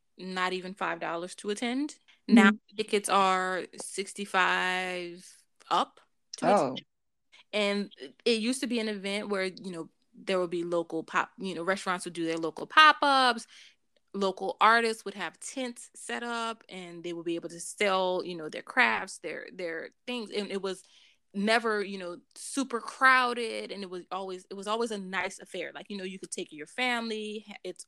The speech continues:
Speaker 1: was held at the fairgrounds. You could have a little picnic, hang out, listen to music. There was, like, various tents. You would have a gospel tent, and, and now it has gotten so big, and it attracts so much attention, and it's a huge event now, and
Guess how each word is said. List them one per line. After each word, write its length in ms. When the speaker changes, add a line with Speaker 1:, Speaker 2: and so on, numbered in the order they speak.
Speaker 1:
was 140
held 200
at 80
the 60
fairgrounds. 460
You 40
could 80
have 100
a 40
little 120
picnic, 480
hang 180
out, 160
listen 180
to 100
music. 360
There 140
was, 180
like, 220
various 420
tents. 640
You 140
would 100
have 140
a 160
gospel 420
tent, 560
and, 160
and 240
now 220
it 120
has 140
gotten 340
so 160
big, 280
and 80
it 100
attracts 420
so 100
much 220
attention, 380
and 120
it's 180
a 60
huge 1300
event 340
now, 480
and 640